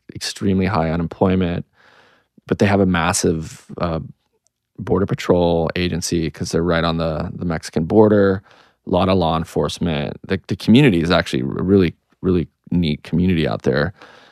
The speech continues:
And we had gotten every police chief behind us. And, uh, you know, fast forward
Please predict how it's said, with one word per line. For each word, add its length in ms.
And 380
we 120
had 120
gotten 440
every 320
police 340
chief 420
behind 360
us. 380
And, 560
uh, 140
you 120
know, 80
fast 340
forward 640